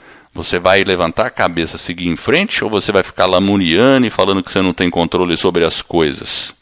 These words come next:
Da mesma forma que esse cara que tomou lá o choque e perdeu o braço, também não fica reclamando da vida e segue em frente. Ele disse,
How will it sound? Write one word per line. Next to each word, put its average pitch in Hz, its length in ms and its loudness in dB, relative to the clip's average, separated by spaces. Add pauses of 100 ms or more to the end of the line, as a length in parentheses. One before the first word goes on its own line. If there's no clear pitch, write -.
(340)
Da - 140 0
mesma 107 340 2
forma 110 520 4 (360)
que - 120 2
esse 127 280 4
cara 113 540 6
que - 180 -4
tomou 104 560 8
lá 98 220 8
o 95 140 6
choque - 560 4
e - 20 -6
perdeu 87 420 2
o 82 60 0
braço, - 560 2 (580)
também 92 240 0
não 160 120 2
fica 151 240 0
reclamando 143 580 2
da 107 80 6
vida 117 220 0
e 165 60 -2
segue 131 420 0
em 185 80 -2
frente. 147 560 -2
Ele 101 160 -4
disse, 123 400 -8